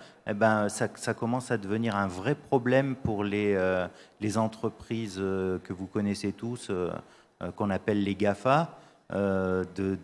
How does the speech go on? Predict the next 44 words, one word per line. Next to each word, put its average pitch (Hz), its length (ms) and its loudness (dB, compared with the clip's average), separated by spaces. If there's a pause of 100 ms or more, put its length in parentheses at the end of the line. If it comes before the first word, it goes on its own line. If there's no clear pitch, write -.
de, 87 560 -2
de 87 240 -4
rester 113 480 -2
sur 127 180 -2
le 101 60 -4
territoire 110 580 2
européen 110 720 4
et 131 220 6
de 117 120 0
satisfaire 113 640 0
à 104 120 6
toutes - 360 -12
les, 113 280 2
euh, 98 180 4
les 104 160 0
législations 107 640 -2
qui 123 140 -10
sont, 110 340 0 (380)
qui - 100 -12
sont 107 200 0
mises 123 240 4
en 117 120 8
place 165 380 6
et 110 60 2
qui - 400 -8
continuent 135 560 0
d'être 117 220 0
mises 113 140 0
en 107 100 4
place. 151 240 -2
Je - 40 -12
crois 117 120 -2
qu'on 113 180 -4
attend, 110 420 0
euh, 95 140 2 (380)
ça - 160 -6
s'appelle 113 340 0
la 107 100 4
G 107 180 -2
D, 117 760 0 (100)
G 104 160 -8
D 110 140 -2
P 117 160 -4
A, 127 240 -4